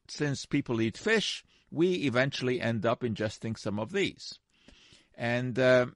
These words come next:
what is the issue? It goes beyond just the fact that, you know, it, <laughs> it's kind of unsavory to think about eating plastic. These tiny bits, these microplastics, have a very large surface area.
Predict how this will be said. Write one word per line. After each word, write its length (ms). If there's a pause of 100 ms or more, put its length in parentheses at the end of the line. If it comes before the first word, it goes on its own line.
(1500)
what 160
is 160
the 200
issue? 320 (380)
It 260
goes 280
beyond 560
just 240
the 80
fact 420
that, 220
you 120
know, 140
it, 300
<laughs> 60
it's 260
kind 280
of 180 (400)
unsavory 680
to 120
think 260
about 340 (160)
eating 320
plastic. 600 (580)
These 380 (180)
tiny 300
bits, 360
these 200
microplastics, 880
have 120
a 60
very 260
large 340
surface 480
area. 320